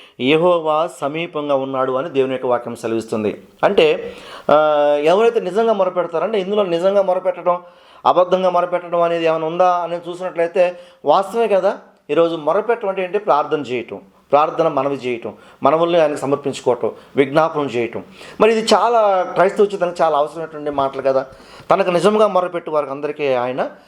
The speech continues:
యెహోవా సమీపంగా ఉన్నాడని దేవుని యొక్క వాక్యం సెలవిస్తుంది. స్తోత్రం కలుగును గాక. అంటే దేవుడికి మొగస్తు చేసేవాడు కూడా ఉన్నారు. అంటే పై పైన ప్రార్థన చేసేవారు, మరి పై పైన విజ్ఞాపనం చేసేవారు, పై పైన మొరపెట్టుకునే వారు కూడా మరి దేవుని సన్నిధిలో ఉన్నారని చెప్పడంలో ఏమాత్రం కూడా సందేహం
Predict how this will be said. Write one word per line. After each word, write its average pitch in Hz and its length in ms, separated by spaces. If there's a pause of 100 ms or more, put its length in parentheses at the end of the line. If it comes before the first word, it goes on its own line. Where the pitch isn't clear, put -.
(220)
యెహోవా 147 340
సమీపంగా 135 520
ఉన్నాడని 120 340
దేవుని 127 280
యొక్క 120 140
వాక్యం 113 300
సెలవిస్తుంది. 107 460
స్తోత్రం 135 400
కలుగును 110 320
గాక. 104 240 (380)
అంటే 117 500 (260)
దేవుడికి 196 1040 (200)
మొగస్తు 226 480
చేసేవాడు 190 340
కూడా 214 140
ఉన్నారు. 151 300
అంటే 151 160
పై 160 260
పైన 170 220
ప్రార్థన 147 420
చేసేవారు, 131 540 (320)
మరి 139 120
పై 156 200
పైన 170 220
విజ్ఞాపనం 143 500
చేసేవారు, 135 400
పై 147 200
పైన 180 160
మొరపెట్టుకునే 135 540
వారు 117 160
కూడా 151 440 (360)
మరి 135 320
దేవుని 139 320
సన్నిధిలో 135 300
ఉన్నారని 127 420
చెప్పడంలో 123 280
ఏమాత్రం 123 440
కూడా 117 140
సందేహం 113 540